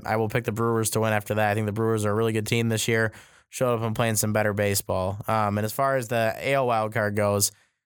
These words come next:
it's, it's hard again because the A's are just one of those teams that surprise you. You never know what team's gonna be the two thousand six Detroit Tigers or the, you know, the Royals a couple years ago, whatever it is.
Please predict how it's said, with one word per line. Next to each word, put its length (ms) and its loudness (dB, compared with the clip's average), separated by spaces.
it's, 400 2
it's 160 -2
hard 240 0
again 340 0
because 340 0
the 60 0
A's 260 2
are 60 2
just 120 0
one 80 2
of 60 0
those 140 0
teams 240 0
that 80 0
surprise 480 0
you. 260 0
You 140 -4
never 220 0
know 180 0
what 160 0
team's 260 0
gonna 160 0
be 60 -2
the 360 0
two 100 -4
thousand 260 0
six 200 2
Detroit 320 0
Tigers 580 0
or 120 0
the, 340 2
you 100 -2
know, 80 0
the 100 0
Royals 500 2
a 40 -2
couple 220 0
years 220 0
ago, 200 0
whatever 440 0
it 60 0
is. 360 0